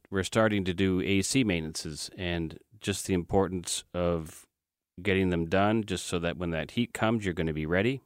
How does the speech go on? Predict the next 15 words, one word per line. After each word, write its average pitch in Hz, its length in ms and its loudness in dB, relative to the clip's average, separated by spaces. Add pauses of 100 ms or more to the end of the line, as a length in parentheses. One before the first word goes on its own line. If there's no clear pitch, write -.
(220)
and 82 360 -2 (540)
just - 300 -4 (260)
flip - 240 -4
it 92 80 -4
on 101 200 0
and 95 100 0
away 92 200 0
you 90 100 -2
go. 78 280 -4 (800)
I 90 120 4
do 123 240 6
encourage 101 460 2
people 90 480 0 (200)
also, 90 580 4 (800)
just - 320 -4